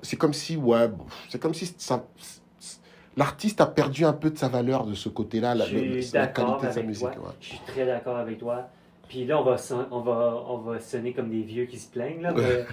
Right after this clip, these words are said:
Speaker 1: <laughs>
Speaker 2: c'est vrai, c'est, c'est malheureux. Euh, moi, j'avais, je collectionne les C D, là, fait que je les avais tous. Euh,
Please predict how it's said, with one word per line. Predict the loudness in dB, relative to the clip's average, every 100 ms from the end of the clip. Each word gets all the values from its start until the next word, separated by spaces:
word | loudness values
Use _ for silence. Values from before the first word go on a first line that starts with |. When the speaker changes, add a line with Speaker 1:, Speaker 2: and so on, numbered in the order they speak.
| -6
Speaker 1:
<laughs> | -4 -4 -8 -14 _ -20 -20
Speaker 2:
c'est | -14 -4 -2
vrai, | 0 0 2 0
c'est, | -4 -4 -4 -2
c'est | 0
malheureux. | 2 2 2 2 0 -2 -8 -20 -18 -14
Euh, | -12 -12
moi, | -4 0 0
j'avais, | 0 0 0 -4 -4 -10
je | -2 -2
collectionne | 2 0 -2 -4 -6 -4
les | -4 -4 -6
C | -4 -4
D, | -2 -6 -6
là, | -8 -8 -10
fait | -10 -8
que | -8
je |
les | -4 -4
avais | -4 -6
tous. | -4 -4 -6 -18 -20 -20 -20 -20 -12
Euh, | -8 -6